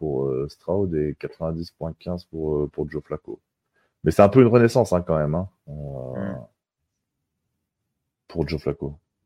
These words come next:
Speaker 1: Alors, qu'est-ce que t'en as pensé, euh,
Speaker 2: Ah, c'est ce que
Speaker 1: mon
Speaker 2: j'allais,
Speaker 1: ami
Speaker 2: c'est
Speaker 1: Alex ?
Speaker 2: ce que j'allais exactement lui, lui, lui demander. C'était, c'était très, très complet, euh, niveau chiffres.
Speaker 1: Est-ce que tu es, euh,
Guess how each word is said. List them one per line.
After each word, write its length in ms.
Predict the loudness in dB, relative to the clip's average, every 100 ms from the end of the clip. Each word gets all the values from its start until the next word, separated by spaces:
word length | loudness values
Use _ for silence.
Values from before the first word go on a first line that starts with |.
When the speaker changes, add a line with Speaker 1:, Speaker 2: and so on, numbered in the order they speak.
| _ _ _ _ _ _ _ _ _ _ _ _ _ _ _ _ _ _ _ _ _ _ _ _ _ 2
Speaker 1:
Alors, 300 | 6 6 6
qu'est-ce 160 | -2
que 60 | 2
t'en 180 | 4 6
as 100 | 6
pensé, 320 | 4 2 6
euh, 580 | 8 8 6 6 4 2
Speaker 2:
Ah, 100 | 0
c'est 0 |
ce 60 | -2
que 60 |
Speaker 1:
mon 140 | -2 4
Speaker 2:
j'allais, 120 | 6
Speaker 1:
ami 100 | 6
Speaker 2:
c'est 80 | 6
Speaker 1:
Alex ? 160 | 4
Speaker 2:
ce 60 | 2
que 80 | 2
j'allais 120 | 2
exactement 420 | 2 -2 2 4
lui, 340 | 4 4 4 4
lui, 320 | 6 6 6
lui 140 | 2
demander. 420 | 2 2 2 -2 -6 _ _ _ _ _ _ _ _ _ _ _ _ _ _ _ _ _ _ _ _ _
C'était, 520 | -16 -8 -2 0 0
c'était 220 | -2 -8
très, 240 | -4 -2 -2
très 320 | 2 2 2
complet, 480 | -4 -2 0 0 -4
euh, 240 | -8 -8
niveau 200 | -10 -12
chiffres. 320 | -12 -14 -18 _ _ _ _ _ _ _ _ _ _ -20 -20 _ _
Speaker 1:
Est-ce 180 | -2 2
que 100 | 2
tu 320 | 2 6 8
es, 120 | 10
euh, 180 | 10 8